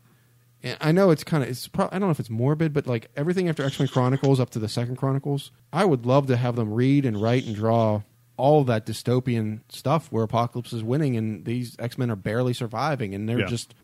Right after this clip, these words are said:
Speaker 2: There very well could be stuff that we don't know about yet or haven't read yet that goes back there, haven't remembered. There might be some flashback
Speaker 1: Uh, I've
Speaker 2: stuff.
Speaker 1: looked at a lot of it, and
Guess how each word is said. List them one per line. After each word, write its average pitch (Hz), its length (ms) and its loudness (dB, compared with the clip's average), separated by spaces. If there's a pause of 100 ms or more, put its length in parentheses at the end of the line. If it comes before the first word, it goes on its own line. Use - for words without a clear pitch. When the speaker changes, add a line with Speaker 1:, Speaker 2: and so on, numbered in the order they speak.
Speaker 2:
There 151 100 6
very 170 160 8
well 143 220 8
could 135 180 4
be 117 120 0
stuff 113 260 -2
that 104 100 -4
we 110 100 -2
don't 104 140 0
know 101 160 -2
about 95 280 -2
yet 98 180 -4
or 95 80 -6
haven't 90 240 -10
read 95 220 -8
yet 90 260 -8
that 90 240 -6 (420)
goes 92 200 -10
back 87 220 -10
there, 85 360 -10
haven't 85 220 -10
remembered. 87 420 -10
There 87 100 -12
might 87 160 -12
be 85 80 -20
some 87 160 -14
flashback 82 280 -12
Speaker 1:
Uh, 135 200 0
I've 139 100 4
Speaker 2:
stuff. 131 100 2
Speaker 1:
looked 123 180 2
at 107 140 -2
a 98 60 -2
lot 98 260 -2
of 98 100 -6
it, 95 160 -6 (180)
and 104 320 -10